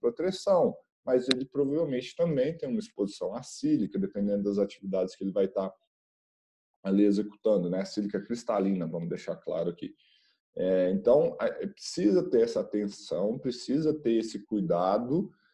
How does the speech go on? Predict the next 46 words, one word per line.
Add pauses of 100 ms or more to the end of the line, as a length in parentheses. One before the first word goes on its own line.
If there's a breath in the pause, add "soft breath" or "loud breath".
(160 loud breath)
de
uma
boa
avaliação
de
campo,
né? (100)
Porque (580 loud breath)
se, (160)
toda
generalização
é
falha,
né?
Então,
eu
tendo
a
ter
muito
cuidado
quando
eu
falo
as
coisas
também
pro
pessoal,
porque
às
vezes
o
pessoal
toma
assim,
"Ah,
o
Leandro
falou,
é
uma
verdade
e
tal."
Não.